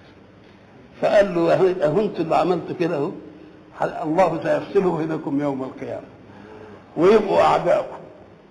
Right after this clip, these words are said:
ولذلك يجب أن كنتوا تحتاطوا ولا تجاملوش خصوم محمد صلى الله عليه وسلم، لأن كنتوا اللي كنتوا هتعملوه ده مش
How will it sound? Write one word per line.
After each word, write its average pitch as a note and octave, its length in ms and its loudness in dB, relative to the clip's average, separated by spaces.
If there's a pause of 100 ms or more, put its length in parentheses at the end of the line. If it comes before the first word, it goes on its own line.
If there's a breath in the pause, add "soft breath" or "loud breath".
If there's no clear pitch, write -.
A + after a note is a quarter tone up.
(920 loud breath)
ولذلك E3+ 640 0 (220)
يجب F#3+ 260 -2 (120)
أن D#3 260 -8
كنتوا F#3+ 320 -8
تحتاطوا G3+ 540 -8 (600 loud breath)
ولا E3+ 200 0
تجاملوش F3+ 600 -4 (140)
خصوم D#3 520 0
محمد D3+ 580 -2
صلى D3 200 -4
الله C#3+ 360 -4
عليه C#3+ 240 -4
وسلم، F3+ 340 -4 (400 loud breath)
لأن E3+ 300 2 (100)
كنتوا G#3 280 -2
اللي D#3 140 -6
كنتوا - 320 -6
هتعملوه F3+ 540 -2
ده B3 120 -2 (640)
مش E3+ 160 -10